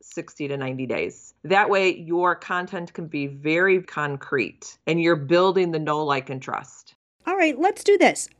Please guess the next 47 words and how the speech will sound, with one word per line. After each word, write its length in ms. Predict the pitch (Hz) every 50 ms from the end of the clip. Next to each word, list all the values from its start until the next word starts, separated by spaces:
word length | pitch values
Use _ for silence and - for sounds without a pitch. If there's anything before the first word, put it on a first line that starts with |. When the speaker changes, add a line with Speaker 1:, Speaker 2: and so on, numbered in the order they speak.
| _ _
Speaker 2:
Can 200 | - - 285 262
I 380 | 247 254 262 262 269 285 339 349
present 520 | - - 403 349 294 - 302 277 277 277 269
to 100 | 294 277
you 340 | 247 247 240 247 254 254 -
a 240 | 233 220 214 220 214
specific 880 | - - - - 214 208 - - 208 202 - 214 202 208 - - - - -
type 280 | - - 220 214 208
of 140 | 240 220 220
person 460 | - - 196 190 208 - - 262 247
and 180 | 226 208 202 196
we'll 160 | 196 190 185
walk 300 | 175 175 165 170 - -
through 240 | - - 202 170 170
then 220 | 185 180 165 175
what 140 | 165 156 156
they 120 | 156 143 139
should 240 | - - 170 156
do? 300 | - 156 139 143 156 - -
How 120 | - 226 214
does 100 | 214 202
that 220 | 214 147 147 -
sound? 340 | - 147 - - - - - _ _ _ _ _ _
Speaker 1:
Yes. 540 | - 139 175 370 466 415 - - - - - _ _ _ _ _ _
Speaker 2:
So 300 | - - 294 269 254 247
although 300 | 247 254 254 254 247 277
this 200 | 294 330 330 302
might 200 | - 311 311 285
not 200 | 277 294 269 262
apply 460 | 269 269 - - 247 247 240 233 240 240
to 340 | 247 - 294 269 254 254 254 -
everybody 720 | 240 220 208 214 226 254 285 285 269 277 269 277 285 294
who's 260 | 269 294 294 277 -
listening, 640 | 254 254 320 392 370 - - 208 175 170 175 180 180 180
I 100 | 214 214
think 300 | 202 - 208 196 196 196
some 280 | - - 214 196 208
of 200 | 220 220 202 190
the 120 | 202 208 190
concepts 920 | - - - 302 320 330 339 349 - - - 190 185 175 - - - - -
you'll 160 | 208 214 220
be 200 | 208 226 208 190
able 240 | 196 185 196 202 196
to 180 | - - - 214
make 220 | 196 175 165 -
extensions 960 | - - - - - - 233 196 202 208 208 - 180 151 147 151 160 - - 208
with. 460 | 190 170 160 95 - - _ -